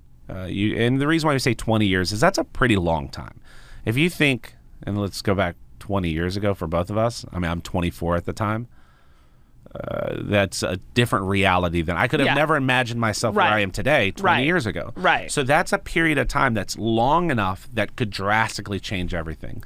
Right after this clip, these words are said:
Speaker 2: Absolutely.
Speaker 1: Now, as you get older, I think sometimes that, that picture becomes a little more clear versus, you know, how many twenty-year-olds have no idea what they're doing.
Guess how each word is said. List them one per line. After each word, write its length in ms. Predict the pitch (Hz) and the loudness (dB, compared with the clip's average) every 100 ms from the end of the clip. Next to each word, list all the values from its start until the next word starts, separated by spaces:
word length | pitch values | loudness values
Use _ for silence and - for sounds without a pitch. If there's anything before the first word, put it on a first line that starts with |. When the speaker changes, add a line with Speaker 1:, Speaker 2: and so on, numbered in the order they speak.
| - | 2
Speaker 2:
Absolutely. 480 | 170 - 180 170 | 2 2 -2 0
Speaker 1:
Now, 120 | 156 185 | 0 0
as 140 | 170 | 0
you 80 | 151 | 0
get 160 | 139 | 2
older, 280 | 120 113 110 | 2 2 2
I 120 | 107 | 2
think 240 | 104 110 101 | 2 -2 -2
sometimes 480 | - 98 107 95 95 | 0 0 0 -2 -2
that, 240 | 92 - | -6 -2
that 180 | 92 - | -4 -4
picture 280 | 107 - 90 | -8 -4 -4
becomes 200 | 92 87 | -2 -2
a 60 | |
little 220 | 82 90 92 | 0 0 0
more 200 | 98 98 | 0 0
clear 420 | - 101 98 104 | -2 0 2 0
versus, 380 | 90 87 85 - | -2 -4 -6 -6
you 80 | |
know, 100 | 85 | -6
how 140 | 76 98 | -6 -4
many 160 | 87 | -4
twenty-year-olds 500 | 82 87 85 80 78 | -4 -2 0 -2 -4
have 140 | - 76 | -8 -8
no 260 | 78 78 | -8 -6
idea 240 | 78 73 76 | -8 -8 -10
what 120 | 71 | -10
they're 100 | 73 | -12
doing. 140 | 69 | -12